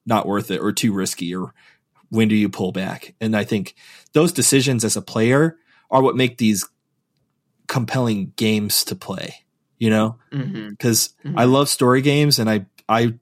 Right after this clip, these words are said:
Speaker 1: primarily focus on making story games, but this, but Cybermetal is more trad game and Y two K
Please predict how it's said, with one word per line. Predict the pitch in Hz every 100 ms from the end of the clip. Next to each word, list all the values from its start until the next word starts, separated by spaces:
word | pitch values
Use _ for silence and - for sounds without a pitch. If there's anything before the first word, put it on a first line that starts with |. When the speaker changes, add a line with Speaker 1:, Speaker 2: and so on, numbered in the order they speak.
| -
Speaker 1:
primarily | 123 117 120 123
focus | 117 120 113 135 -
on | 113 107
making | 110 120 131
story | - 135 135
games, | 135 139 139 - _ - _ _
but | 117 113 _
this, | 120 110 120 - - -
but | 131 123
Cybermetal | 127 123 117 113 113
is | 110 107
more | 110 110 107
trad | - 107 107
game | 113 107 104
and | 104 104
Y | 107 104
two | 120
K | - 107 101 98